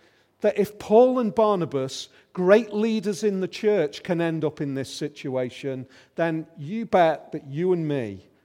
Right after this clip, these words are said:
can end up in this situation, or you and the person next to you, or you and everybody else in the room can end up in this situation. We can. That's the reality. Because we have,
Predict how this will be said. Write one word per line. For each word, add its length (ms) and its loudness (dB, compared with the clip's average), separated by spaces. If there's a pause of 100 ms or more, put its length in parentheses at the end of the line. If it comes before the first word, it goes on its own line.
(140)
can 180 -6
end 220 -2
up 200 -4
in 140 -6
this 160 -8
situation, 1000 -8 (240)
or 160 0
you 320 2
and 100 -2
the 60 0
person 540 -2
next 380 -8
to 80 -8
you, 260 -4
or 60 -4
you 320 -2
and 280 -6
everybody 540 0
else 320 -2
in 140 -4
the 80 -4
room 360 -6 (240)
can 180 -4
end 240 -2
up 220 -2
in 220 -4
this 160 -4
situation. 880 -8 (240)
We 140 -2
can. 600 -4 (340)
That's 300 -6
the 120 0
reality. 680 2 (720)
Because 340 0
we 120 0
have, 400 2